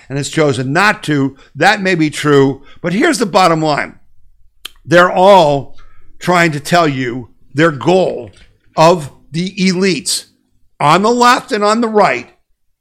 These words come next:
is to tell you who to vote for,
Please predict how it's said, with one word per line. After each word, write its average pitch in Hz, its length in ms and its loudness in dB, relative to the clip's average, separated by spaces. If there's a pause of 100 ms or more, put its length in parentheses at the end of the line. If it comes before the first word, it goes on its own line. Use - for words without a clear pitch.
(420)
is 160 180 0
to 160 100 -6
tell 180 300 2
you 175 560 -2 (580)
who 165 160 2
to 165 60 6
vote 147 260 2
for, - 400 -12